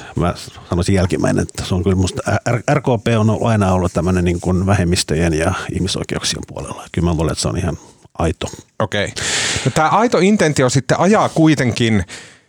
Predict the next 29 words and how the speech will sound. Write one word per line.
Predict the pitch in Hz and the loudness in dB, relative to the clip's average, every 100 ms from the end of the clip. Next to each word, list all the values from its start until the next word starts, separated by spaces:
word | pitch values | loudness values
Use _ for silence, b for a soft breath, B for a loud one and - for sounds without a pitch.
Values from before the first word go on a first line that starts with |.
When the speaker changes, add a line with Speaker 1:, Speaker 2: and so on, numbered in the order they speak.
| B B - | B B 0
Speaker 2:
nimenomaan | 165 170 170 156 139 | 4 6 6 4 2
perussuomalaiset | 160 151 - 110 98 95 - | 2 2 2 2 2 0 0
han-, | 117 117 - _ _ - | 0 0 -6 _ _ -6
hankalaan | 123 123 113 101 98 | 0 0 2 2 0
asemaan, | 85 92 117 | 0 2 2
tai, | 123 127 | 2 2
niin | 123 | 2
kuin, | 131 117 107 | 2 2 2
se | - | 2
ahdistaa | 117 123 120 - 107 | 2 2 2 0 0
perussuomalaisia | 135 110 - 101 69 64 71 117 | 2 0 0 -2 -2 -2 0 0
nimenomaisesti. | 95 95 78 - 87 80 - 123 214 185 B B B B - | 2 2 0 -2 0 0 0 0 2 0 B B B B -2
Ää, | 117 110 | 0 2
t-, | 110 135 131 | 0 0 2
ja | 156 156 | 4 4
totta | 165 - | 2 0
kai | - 135 | -2 0
sitä | 143 156 | 0 0
kautta | 143 147 | 0 2
se | 143 | 2
ahdistaa | 143 139 160 151 | 4 2 2 0
kokoomusta, | 208 180 117 - | 2 2 2 0
koska | - 110 - - | -2 -4 -6 -2
kokoomus | 147 143 110 - | 0 2 0 2
joutuu, | 113 101 107 | 0 2 2
niin | 101 101 | 2 2
kuin, | 107 | 2
ihan | 107 110 | 2 0
kuseeseen | 117 110 104 87 98 | 0 2 2 2 0